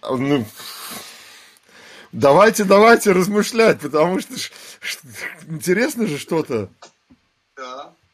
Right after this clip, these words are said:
Speaker 1: Ну вот, см-, вот смотрите, я когда-то сидел, прочитал это место и спросил себя: «Нет, ну подождите, в это время там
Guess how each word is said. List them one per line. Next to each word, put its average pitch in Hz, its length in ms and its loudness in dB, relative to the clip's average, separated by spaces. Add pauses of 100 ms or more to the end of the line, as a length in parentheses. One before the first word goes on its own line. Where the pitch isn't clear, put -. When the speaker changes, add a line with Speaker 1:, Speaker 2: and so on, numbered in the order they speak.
(1120)
Speaker 1:
Ну 135 100 -6
вот, 202 140 2
см-, 175 200 -10
вот 170 160 0
смотрите, 170 480 -2
я 180 140 6
когда-то 117 840 -4
сидел, 170 460 -4
прочитал 165 520 -4
это 170 180 -4
место 131 420 -6 (600)
и 110 80 -10
спросил 190 540 2
себя: 90 380 -10 (560)
«Нет, 127 240 -8
ну 120 80 -12
подождите, 151 720 -2 (880)
в - 80 -14
это 170 160 -4
время 214 380 -2
там 160 340 -4